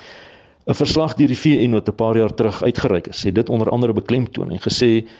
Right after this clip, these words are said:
dat moedertaalonderrig is die beste wat jy vir 'n leerder kan gee om sy of haar toekoms te bepaal. Nou, hoekom sê ons dit? As jy wil presteer,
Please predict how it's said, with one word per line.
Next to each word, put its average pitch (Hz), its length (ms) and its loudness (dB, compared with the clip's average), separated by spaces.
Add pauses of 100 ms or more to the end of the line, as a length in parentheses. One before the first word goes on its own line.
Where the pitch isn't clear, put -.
(180)
dat 104 220 -2
moedertaalonderrig 120 1200 0
is - 140 -4
die 113 140 0
beste 135 600 0 (120)
wat 98 140 -2
jy 98 140 2
vir 110 200 -2
'n 98 80 0
leerder 104 320 2
kan 95 200 -2
gee 98 320 -2 (420)
om 135 300 2
sy 113 220 0
of 101 220 0
haar 92 300 -2
toekoms 92 540 -2 (180)
te 101 100 2
bepaal. - 420 -4 (1000)
Nou, - 160 -2 (480)
hoekom 151 260 2
sê 143 160 0
ons 101 200 -2
dit? - 260 -14 (880)
As 160 200 0
jy 120 240 4
wil 110 120 2
presteer, 104 600 0